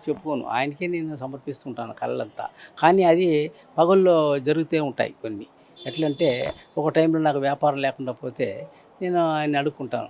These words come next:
"నేను నీ-, నీతి నిజాయితీగా జరుగుతున్నావు, నాకు ఎందుకు వ్యాపారం ఇవ్వవు?" అని అంటే ఆయన చాలా,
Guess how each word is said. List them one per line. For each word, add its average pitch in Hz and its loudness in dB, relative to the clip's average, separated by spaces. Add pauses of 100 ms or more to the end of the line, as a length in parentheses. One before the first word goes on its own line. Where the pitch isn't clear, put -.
"నేను 143 -6
నీ-, 131 -6
నీతి 139 -6
నిజాయితీగా 135 -2
జరుగుతున్నావు, 123 -10
నాకు 123 -10
ఎందుకు 123 -6
వ్యాపారం 123 -2
ఇవ్వవు?" 120 -10 (280)
అని 131 -6 (300)
అంటే 120 -4
ఆయన 123 -8 (240)
చాలా, 135 4